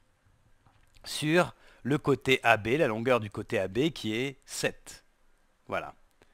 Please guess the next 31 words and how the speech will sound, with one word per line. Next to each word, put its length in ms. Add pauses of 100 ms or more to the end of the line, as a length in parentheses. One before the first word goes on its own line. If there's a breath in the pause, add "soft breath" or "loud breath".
(680 loud breath)
Alors 220
du 160
coup, 220
maintenant, 420
je 100
peux 200
facilement, 680
euh, 180 (520)
trouver 420
la, 140
la, 260
la, 300
la 100
valeur 320
de 80
X. 420 (500 loud breath)
Il 40
suffit 240
que 60
je 60
multiplie 460
par 220
sept 360
des 160
deux 140
côtés 520 (260 soft breath)
et 60
je 120
trouve 440
que 240 (200)
X 460